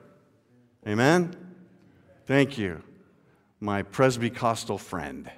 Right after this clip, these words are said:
Right in the second row, man.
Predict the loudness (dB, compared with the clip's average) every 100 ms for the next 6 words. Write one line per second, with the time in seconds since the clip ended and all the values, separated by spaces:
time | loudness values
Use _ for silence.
0 | -20 -20 -20 -20 -20 -20 -20 -20 -20 -20
1 | -12 2 4 4 0 -2 -2 -4 -4 -6
2 | -6 -6 -8 -10 -12 -14